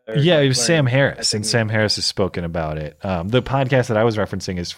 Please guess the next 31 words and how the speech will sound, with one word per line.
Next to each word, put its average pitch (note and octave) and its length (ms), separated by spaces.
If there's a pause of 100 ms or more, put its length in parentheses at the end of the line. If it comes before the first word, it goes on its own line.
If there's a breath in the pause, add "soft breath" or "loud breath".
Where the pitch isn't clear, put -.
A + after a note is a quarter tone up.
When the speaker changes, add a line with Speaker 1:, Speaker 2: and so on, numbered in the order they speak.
Speaker 2:
is F#2 200
with F2+ 220
Eric F#2+ 260
Weinstein, F2 720
brother F2 320
of D#2 240 (260)
Brett G2+ 400
Weinstein E2 640
from, F2+ 240
of F2+ 140
Evergreen F2 460
fame, - 360 (160)
and, E2 300
and F2 100
the F2 60
podcast F#2 400
Speaker 1:
Yeah. - 80
Speaker 2:
they G2 120
had F2 200
last E2 280
August, F#2 520 (600 loud breath)
um, D#2 600 (160)
August G#2 240
twenty F#2+ 200
sixteen, F#2 500
I C2+ 80
should - 200
say. - 220 (420 loud breath)
And F#2+ 260
that F#2+ 280
was, F#2+ 360